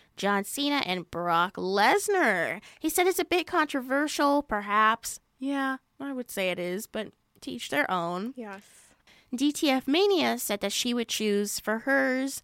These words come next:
Speaker 1: um, Triple H, The Rock, Stone Cold Steve Austin, and Mick Foley. And then we had That's So Colby.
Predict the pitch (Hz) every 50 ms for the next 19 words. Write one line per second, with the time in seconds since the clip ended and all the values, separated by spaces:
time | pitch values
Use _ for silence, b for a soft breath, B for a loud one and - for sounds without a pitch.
0 | b b b b b - 190 185 196 - - 262 240 269 254 247 247 262 254 -
1 | - - - 196 196 202 190 190 208 226 - - - - _ - - - - 196
2 | 208 208 - 214 208 - - 233 220 240 233 233 254 277 - - 320 294 233 196
3 | 190 175 170 - - - - 269 285 302 302 311 311 302 302 311 311 311 b b
4 | b b b b b b b b b - 226 220 220 220 233 220 214 190 196 190
5 | - 220 208 240 - - - 320 320 330 330 - - - 339 370 427 466 480 -
6 | 370 359 359 349 349 349 349 370